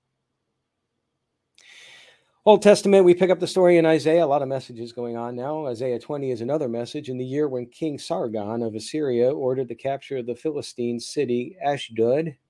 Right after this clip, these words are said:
Isaiah is commanded to walk around naked and barefoot, apparently for three years. The Lord says this is a sign of troubles to come for Egypt and Ethiopia, who will be defeated by the Assyrians and forced to walk naked and barefoot on,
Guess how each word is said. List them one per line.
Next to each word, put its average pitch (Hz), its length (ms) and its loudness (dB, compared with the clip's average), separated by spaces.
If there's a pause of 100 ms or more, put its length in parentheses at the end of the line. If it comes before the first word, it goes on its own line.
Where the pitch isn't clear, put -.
(1000)
Isaiah 156 400 6
is 139 100 2
commanded 151 480 0
to 139 120 -4
walk 147 360 0
around 135 380 -2
naked 180 340 -2
and 160 160 -6
barefoot, 139 400 -4
apparently 175 400 -10
for 135 160 -14
three 165 260 -6
years. 208 460 -14 (1400)
The 147 100 2
Lord 196 220 6
says 170 260 4
this 170 180 0
is 143 120 -2
a 131 80 -4
sign 160 240 -2
of 117 100 -8
troubles 139 380 -2
to 127 80 -10
come 143 240 -4
for 127 200 -8
Egypt 127 360 -6
and 113 80 -4 (180)
Ethiopia, 135 560 -4
who 127 120 -8
will 123 140 -4
be 120 100 -6
defeated 131 460 0
by 117 180 0
the 117 160 -2
Assyrians 110 580 -4
and 110 120 -14
forced 123 360 -8
to 175 80 -6
walk 107 360 -10
naked 98 360 -12
and 147 160 -8
barefoot 107 440 -10
on, 127 320 -6